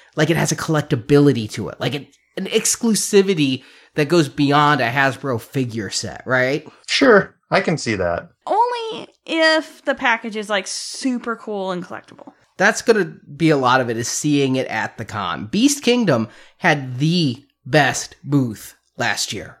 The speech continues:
Speaker 1: I mean, they had the rotating sculpture, they had the quarter scale Hulkbuster, that armor opened up on its own. Good display is going to get my credit card out every time.
Speaker 2: Yep. And the fact that this comes with an acrylic case, I think they're already well on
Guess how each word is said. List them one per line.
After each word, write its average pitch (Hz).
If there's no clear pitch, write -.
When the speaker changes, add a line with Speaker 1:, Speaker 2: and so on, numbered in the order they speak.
Speaker 1:
I 131
mean, 120
they 139
had 127
the 107
rotating 139
sculpture, 156
they 120
had 113
the 101
quarter 147
scale 123
Hulkbuster, 147
that 110
armor 151
opened 139
up 135
on 123
its 95
own. 147
Good 190
display 143
is 123
going 135
to 120
get 131
my 117
credit 110
card 107
out 95
every 73
time. 55
Speaker 2:
Yep. 87
And 131
the 135
fact 190
that 156
this 143
comes 135
with -
an 113
acrylic 110
case, 107
I 117
think 113
they're 104
already 98
well 98
on 95